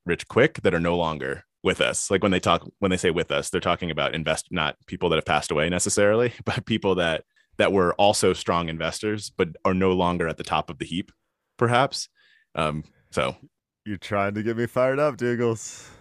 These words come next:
Speaker 1: Go for
Speaker 2: You're,
Speaker 1: it.
Speaker 2: you're trying, you're trying to do it. I love that approach. That's the right approach. But if Buffett had only lived to be fifty-five, which some people do, some people have a heart attack at fifty-five,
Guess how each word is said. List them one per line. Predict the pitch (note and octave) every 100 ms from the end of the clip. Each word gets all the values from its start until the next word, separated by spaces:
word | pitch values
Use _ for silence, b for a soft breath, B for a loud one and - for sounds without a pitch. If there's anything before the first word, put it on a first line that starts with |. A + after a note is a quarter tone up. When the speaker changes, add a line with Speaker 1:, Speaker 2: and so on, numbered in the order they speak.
| -
Speaker 1:
Go | G3
for | - F#3+
Speaker 2:
You're, | A3
Speaker 1:
it. | A2+
Speaker 2:
you're | G#2+
trying, | - A#2 A#2 B2+ -
you're | A#2+
trying | - A#2+ A#2+
to | C3
do | D#3+ F3 D3
it. | - _ _ _ _ -
I | A2 A2+ A2+ B2 C3 D3 D#3+ - _ _ _ _ _ F#2
love | G2 A2 A2+
that | C3+ C3+
approach. | C3 B2+ A#2+ A2+ A2+
That's | G#2 -
the | A2
right | A2 A2
approach. | A2 A#2 G#2+ E2 - - _ -
But | G2+ F2+ - _ _ _ _ _ -
if | G2+ -
Buffett | A2+ A#2 B2+ B2+
had | B2 A#2+
only | A#2+ C3 B2+
lived | A#2+ C3 A#2
to |
be | A#2 B2+
fifty-five, | - C3 C3+ A#2+ C3 D#3 C3 A#2 G2
which | G2 F#2+ -
some | - G#2 G#2 G#2+
people | A#2+ B2 B2
do, | D#3 D3 C3+
some | - - A#2+
people | B2+ B2 C3+
have | C#3
a |
heart | B2+ C#3 B2
attack | B2 A2
at | A2
fifty-five, | A2+ - A#2 A#2 A2+ G2